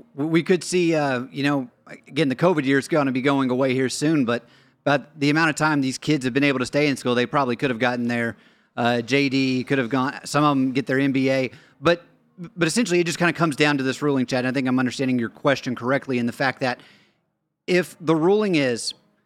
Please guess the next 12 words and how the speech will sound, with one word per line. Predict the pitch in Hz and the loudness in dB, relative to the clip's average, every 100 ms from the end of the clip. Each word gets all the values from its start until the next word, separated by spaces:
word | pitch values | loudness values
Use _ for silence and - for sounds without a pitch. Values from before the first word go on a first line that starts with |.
| _ _ _ _ _ _ | _ _ _ _ _ _
you | 120 131 175 | -6 -2 0
cannot | 165 160 151 147 - - _ _ _ _ 147 | 0 2 0 -2 -10 -20 _ _ _ _ -6
be | 143 147 | 0 2
eligible | 135 127 113 107 104 - _ | 2 0 -2 -2 -2 -6 _
because | 135 127 139 127 113 - - _ _ _ _ _ _ _ _ _ | -6 0 2 2 -2 -8 -12 _ _ _ _ _ _ _ _ _
even | - 160 165 | -4 -2 2
though | 160 156 | 2 2
this | 143 | -2
judge | - 151 147 127 | 0 2 2 0
in | 127 123 127 _ _ - _ | -2 -2 -4 _ _ -20 _
West | 143 160 160 | 0 0 0
Virginia | 156 131 139 131 127 | -4 0 0 2 0